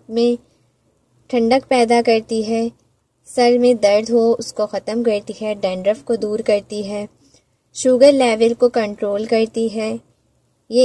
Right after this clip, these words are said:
insulin पैदा करने का भी काम करती है, Hormonal system को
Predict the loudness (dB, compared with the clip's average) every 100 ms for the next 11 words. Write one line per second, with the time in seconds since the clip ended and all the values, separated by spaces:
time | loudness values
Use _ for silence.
0 | 2 -2 0 0 2 2 2 0 -4 -4
1 | -6 -6 -8 -8 -8 -8 -8 -6 -6 -6
2 | -8 -8 -6 -6 -6 -8 -10 -8 -10 -12
3 | _ _ _ _ _ _ -4 0 0 2
4 | 0 0 -4 0 0 2 2